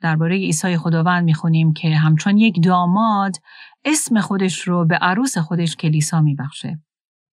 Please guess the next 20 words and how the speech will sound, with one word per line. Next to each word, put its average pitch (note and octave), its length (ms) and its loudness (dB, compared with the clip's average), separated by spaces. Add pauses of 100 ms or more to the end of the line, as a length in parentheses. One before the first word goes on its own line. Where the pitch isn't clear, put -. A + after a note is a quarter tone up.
(120)
و F3+ 60 -6
این F#3+ 200 0
نشون F#3+ 280 2
می‌ده D3+ 300 2
که - 140 -8
او F#3 240 0
وعده F#3+ 440 2
می‌ده D#3 380 -2 (520)
که - 120 -8
اونهایی G#3 380 2
که A#3 160 -4
ایمانداران F3 800 2
واقعی D#3+ 460 2
هستن E3+ 720 -2 (360)
و F#3+ 100 0
حقیقتاً G#3+ 560 0 (100)
جزو C4 380 2
کلیسای D#3 560 2
او C#3 160 -2
هستن E3 640 0